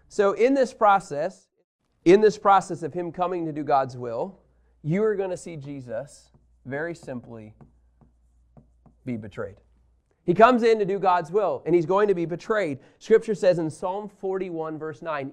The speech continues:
"Even my friend in whom I trusted, one who ate my bread, his, has raised his heel against me." That even, that language of heel, Ray, takes you back to Genesis.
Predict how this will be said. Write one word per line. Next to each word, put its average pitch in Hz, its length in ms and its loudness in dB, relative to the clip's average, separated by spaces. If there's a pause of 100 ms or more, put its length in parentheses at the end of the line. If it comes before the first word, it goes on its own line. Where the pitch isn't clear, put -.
"Even 240 500 -4
my 185 260 -4
friend 165 600 -8
in 170 200 -8
whom 247 280 -8
I 190 200 -4
trusted, 180 580 -8 (460)
one 247 300 8
who 240 280 -2
ate 220 300 0
my 175 240 -2
bread, 135 480 -2 (180)
his, 226 320 -2 (300)
has 190 240 2
raised 240 440 2
his 220 220 -4
heel 220 440 -6
against 170 720 -6
me." 131 400 -4 (500)
That 220 260 8
even, 147 360 0
that 190 200 4
language 165 440 0
of 131 140 -4
heel, 214 300 0
Ray, 120 220 -10
takes 175 200 -2
you 170 80 -6
back 156 220 -2
to 139 80 -8
Genesis. - 840 -16